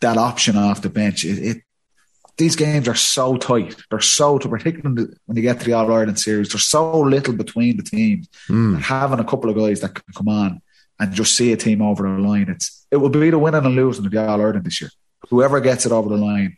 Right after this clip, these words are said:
Speaker 1: they will have impact off the bench. There's no two ways about it. And, and you're looking at what James Horan is building through the league, what Desi's trying to build through the league with Dublin,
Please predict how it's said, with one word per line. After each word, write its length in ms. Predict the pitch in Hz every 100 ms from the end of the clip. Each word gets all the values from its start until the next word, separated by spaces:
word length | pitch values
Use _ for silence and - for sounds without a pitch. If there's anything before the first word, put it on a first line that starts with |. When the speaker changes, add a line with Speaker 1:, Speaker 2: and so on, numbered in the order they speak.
| _ _
Speaker 1:
they 120 | 113
will 100 | 113
have 340 | 104 120 117 -
impact 440 | 117 110 - 101 104
off 160 | 101
the 60 | 95
bench. 440 | 90 90 - - _
There's 140 | 104 107
no 200 | 120 123
two 180 | 123
ways 220 | 113 104 98
about 380 | 101 101 101 87
it. 140 | - _ - - _
And, 200 | 95 95 -
and 100 | 101
you're 100 | 104
looking 240 | 120 120
at 60 | 104
what 280 | 104 95 -
James 320 | 110 101 92
Horan 240 | 110 107
is 40 | 95
building 380 | - 120 113 101
through 160 | 104
the 60 | 98
league, 360 | 98 98 92
what 160 | 107 101
Desi's 340 | 120 120 107 101
trying 460 | - 120 123 127 117
to 80 |
build 240 | 101 107 95
through 80 | 101
the 80 |
league 160 | 101 85
with 100 | 87 -
Dublin, 340 | 113 107 92